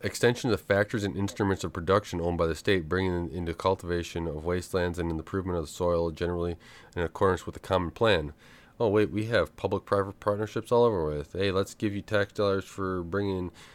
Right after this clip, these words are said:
this company here. Let's give you, and I'm not saying that n-, all of this can be bad, right? Um, but a flat tax rate, uh, on businesses probably would do the same thing. Um,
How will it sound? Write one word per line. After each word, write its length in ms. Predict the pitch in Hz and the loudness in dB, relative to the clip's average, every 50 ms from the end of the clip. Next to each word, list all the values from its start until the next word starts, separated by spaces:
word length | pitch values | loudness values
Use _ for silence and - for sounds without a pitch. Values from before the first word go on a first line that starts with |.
| - - - | -20 -10 -4
this 180 | 117 110 - | -2 -2 -2
company 460 | - - - 98 85 - 87 82 80 | -2 0 0 0 0 0 -4 -6 -6
here. 260 | 73 - 85 80 78 80 | -6 -6 -4 -4 -2 0
Let's 280 | 90 95 - - - | 0 -2 -2 -6 -12
give 200 | - 107 98 95 | -4 -2 -2 0
you, 240 | 90 87 87 85 - - - | 0 -2 -4 -8 -10 -6 -2
and 120 | 104 104 | 0 2
I'm 120 | 107 110 | 2 4
not 160 | 120 127 110 98 | 4 4 4 2
saying 380 | - 131 110 95 87 82 78 | 2 2 4 4 4 2 -2
that 120 | 71 - 73 | -6 -10 -12
n-, 120 | 87 90 | -10 -10
all 260 | 85 80 90 95 92 82 | -8 -4 -2 0 0 0
of 60 | 78 | -2
this 140 | 80 - - | -6 -8 -8
can 240 | - - 90 82 | -6 -4 -4 -4
be 120 | 78 78 76 | -4 -6 -10
bad, 500 | 73 76 - 107 110 95 80 78 76 78 | -4 0 2 4 4 4 4 0 -2 -6
right? 340 | 80 82 85 85 85 85 - - - - - - - - - - | -4 -2 0 0 -2 -2 -6 -14 -20 -20 -20 -20 -20 -20 -10 -2
Um, 460 | 90 87 82 80 80 78 78 78 80 80 82 | 0 2 2 2 2 -2 -4 -10 -12 -12 -4
but 120 | - 92 87 | -2 -2 -2
a 200 | 76 85 85 78 | -2 -6 -8 -8
flat 400 | - - - 101 90 85 - - | -8 0 2 2 2 2 -2 -6
tax 380 | - 101 98 101 - - - | 0 2 2 2 2 -2 -6
rate, 260 | 87 82 80 82 78 65 | -4 -2 -2 -2 -2 -4
uh, 300 | 78 82 80 80 78 73 | -4 -4 -2 -4 -4 -8
on 240 | - - 82 78 | -8 -8 -8 -6
businesses 500 | 76 78 92 101 104 90 - - 85 78 | -4 -2 -4 -2 -2 -6 -8 -8 -8 -10
probably 340 | - - 87 90 87 85 82 | -8 -2 0 2 2 2 -2
would 160 | 78 78 76 | -4 -6 -6
do 80 | 71 80 | -8 -8
the 120 | 73 - | -10 -10
same 260 | - - 80 73 73 71 | -8 -8 -8 -8 -8 -10
thing. 380 | - - 98 90 80 76 71 - - - - - - - - - - - - - - | -2 0 0 0 0 -2 -6 -12 -16 -20 -20 -20 -20 -20 -20 -20 -20 -20 -20 -16 -4
Um, 540 | - 90 85 82 80 78 76 76 73 76 | 0 2 2 2 2 0 -4 -8 -12 -14